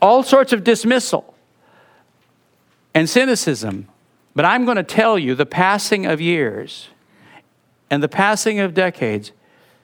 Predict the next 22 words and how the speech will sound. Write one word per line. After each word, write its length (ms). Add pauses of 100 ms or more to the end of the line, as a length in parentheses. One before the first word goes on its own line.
(160)
not 180
your 140
perfection, 880
but 300
your, 100
the 140
genuine 480
change 540
which 200
is 100
taking 340
place 320
in 100
you, 120 (220)
is 260 (220)
undeniable 1500
by 200
the 100
family. 440 (2750)
It 140
is 180 (100)
undeniable. 840